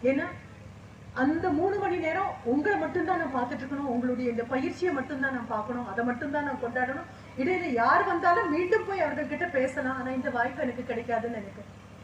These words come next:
இந்த மூன்று மணி நேரம் உங்களால கையில இருக்கக்கூடிய, உள்ளங்கையில இருக்கக்கூடிய மொபைல் போனை விட்டு விலகி நிக்க முடியும்னா, ஒரு நாள் பூரா உங்களால நிக்க முடியும். ஏன்னா இது ஒரு தவம்.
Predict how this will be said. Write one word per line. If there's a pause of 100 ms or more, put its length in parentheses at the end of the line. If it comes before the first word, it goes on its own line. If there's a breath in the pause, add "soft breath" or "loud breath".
(120)
இந்த
மூன்று
மணி
நேரம் (100)
உங்களால (180)
கையில
இருக்கக்கூடிய,
உள்ளங்கையில
இருக்கக்கூடிய
மொபைல்
போனை
விட்டு
விலகி
நிக்க
முடியும்னா, (1500)
ஒரு
நாள்
பூரா
உங்களால
நிக்க
முடியும். (320)
ஏன்னா
இது
ஒரு
தவம்.